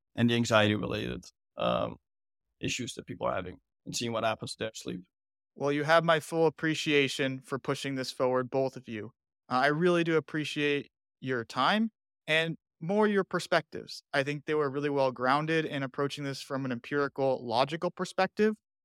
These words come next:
Speaker 2: which is necessary, because I think a lot of people approach the space, even if they're researchers, with biases in place.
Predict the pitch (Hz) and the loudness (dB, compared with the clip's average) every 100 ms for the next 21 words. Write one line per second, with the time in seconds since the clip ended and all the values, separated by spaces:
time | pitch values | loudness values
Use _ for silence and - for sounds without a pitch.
0 | _ _ - 151 151 160 160 151 139 - | _ _ -2 -2 0 -2 0 0 0 -6
1 | 123 - - - _ _ _ - 143 147 | -6 -6 -10 -18 _ _ _ -6 0 2
2 | 147 156 147 147 143 151 143 135 - 143 | 2 2 4 2 2 -4 -2 -2 0 -2
3 | - 139 - 151 143 131 - - _ _ | -2 -8 -4 -2 -2 -2 -8 -14 _ _
4 | _ 165 175 170 - 139 143 226 220 214 | _ -2 0 -2 -2 -4 0 0 0 0
5 | 220 226 220 - _ _ _ - 165 160 | 2 0 -2 -10 _ _ _ -4 -2 -2
6 | _ - 143 151 135 - - - - 139 | _ -6 2 4 4 0 -10 -12 -12 -10
7 | 123 - 117 - - | -8 -6 -6 -6 -14